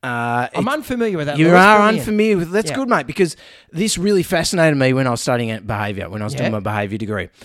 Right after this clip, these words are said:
Speaker 1: And it's best known as the experimental study that, um, uh, that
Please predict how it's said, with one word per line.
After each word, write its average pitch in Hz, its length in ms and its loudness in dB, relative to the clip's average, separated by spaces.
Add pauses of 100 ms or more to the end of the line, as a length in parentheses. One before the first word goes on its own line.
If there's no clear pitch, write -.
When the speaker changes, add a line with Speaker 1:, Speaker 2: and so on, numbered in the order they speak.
(280)
Speaker 1:
And 151 120 0
it's 143 100 -6
best 170 420 0
known 156 380 2 (100)
as 127 420 -4
the 180 180 0
experimental 165 680 -2
study 120 500 -2 (380)
that, 135 400 -2 (100)
um, 123 640 -2 (560)
uh, - 40 -16 (680)
that 135 440 -4